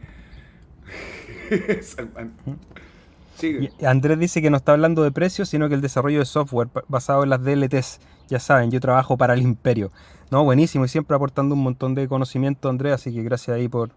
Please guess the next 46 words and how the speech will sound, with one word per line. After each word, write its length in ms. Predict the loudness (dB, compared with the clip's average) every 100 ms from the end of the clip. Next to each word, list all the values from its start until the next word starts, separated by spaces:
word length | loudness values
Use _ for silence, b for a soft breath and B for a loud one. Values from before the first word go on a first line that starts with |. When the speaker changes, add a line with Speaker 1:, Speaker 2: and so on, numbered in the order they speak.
| _
Speaker 2:
por 100 | -8
la 100 | -6
aclaración. 520 | -4 -4 -4 -2 -2 B B B B
J 240 | B 2 4
P, 140 | 4
¿cómo 140 | 2 0
estás? 260 | 2 2
Saludos 460 | 0 -6 0 4 4
al 100 | 4
cardumen, 420 | 0 2 2 2
un 60 | 0
placer 320 | -2 -2 -2
verlos. 560 | 0 0 0 -2 -4 B B B
Recomendarles, 920 | -6 -2 0 4 6 6 4 2 0 -4
vayan 420 | 0 2 0 -4
ahora 240 | -4 0 2
mismo 300 | 2 2 2
los 120 | 0
que 120 | -2
no 80 | -4
siguen 300 | -2 -2 -2
a 20 |
J 260 | -2 -2 -2
P, 280 | 0 0 0
arroba 480 | -4 -4 0 0 0 -4
C 400 | -18 -12 -8 -2
timelines 540 | 0 0 0 0 -2
punto 420 | -4 -6 -2 -2
I 140 | 2 2
O, 180 | 2 -2 -8
eh, 180 | -4 -4
perdón, 300 | -2 0 0
C 160 | -2 -2
timelines 440 | 0 2 2 0 -2
guion 240 | 0 0
bajo 320 | 0 -2 -2
I 100 | 0
O, 140 | 0 -2
está 160 | -4
en 80 | -4
la 100 | -2
pantalla, 400 | -2 -4 -2 -2
así 160 | -2 -4
que 80 | -2
pónganle 420 | -2 -2 -2 0
pausa, 380 | 2 0 -2